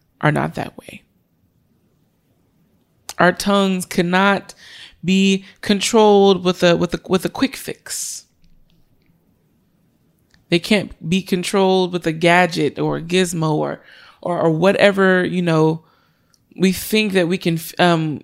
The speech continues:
fix it quickly with. It's gonna take a whole lot more, and we're gonna get into that as the episode progresses. Um, verse five, we're gonna go back to verse five, and it says, "In the same way,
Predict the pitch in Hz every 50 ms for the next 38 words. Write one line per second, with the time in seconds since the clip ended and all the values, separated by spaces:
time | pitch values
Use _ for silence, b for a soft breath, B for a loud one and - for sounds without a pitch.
0 | _ _ - - - - 220 - - 202 190 - - 214 190 - 170 160 156 143
1 | 139 135 - 185 - - - - _ _ _ _ _ _ _ _ _ _ _ _
2 | _ _ _ _ _ _ _ _ _ _ _ _ _ _ _ _ _ _ _ _
3 | _ _ - 175 - - 190 185 180 175 - - 175 165 156 180 208 214 214 220
4 | 220 214 220 214 208 180 175 - - - 165 160 160 156 160 170 180 B B B
5 | B B B B - - 170 170 175 165 165 160 - - - - 160 156 151 -
6 | - - 165 156 160 156 - - 160 160 160 156 - - 175 - 165 - - 165
7 | - 160 165 - 170 160 165 160 160 160 - - - - - - - - B B
8 | B B B B B B - 160 165 160 160 170 175 180 185 185 185 190 202 208
9 | _ _ _ _ _ _ _ _ _ _ _ _ - 208 208 208 - - - 208
10 | 202 220 226 208 170 165 165 165 147 - - 170 175 185 185 180 175 175 165 165
11 | 170 - - 160 160 165 165 - - 170 165 165 160 165 160 160 - 160 160 156
12 | 170 156 160 160 160 - - 190 196 196 185 165 160 170 170 160 147 151 -